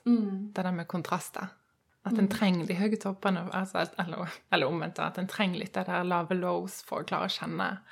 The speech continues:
Speaker 1: Mm.
Speaker 2: når en virkelig er oppe.
Speaker 1: Mm.
Speaker 2: Mm.
Speaker 1: Det er en del av livet, bare.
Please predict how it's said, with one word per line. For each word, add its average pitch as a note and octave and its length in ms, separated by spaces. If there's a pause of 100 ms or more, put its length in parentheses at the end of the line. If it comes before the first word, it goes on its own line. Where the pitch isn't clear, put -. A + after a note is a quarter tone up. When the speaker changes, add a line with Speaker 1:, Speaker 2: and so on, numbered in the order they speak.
(140)
Speaker 1:
Mm. G3+ 500
Speaker 2:
når E3+ 120
en D#3 160
virkelig - 200
er E3+ 220
oppe. - 240 (320)
Speaker 1:
Mm. G#3+ 300 (460)
Speaker 2:
Mm. F#3+ 280
Speaker 1:
Det F3+ 80
er D4 60
en C4+ 60
del A3+ 180
av G#3 80
livet, F#3 260
bare. F#3+ 260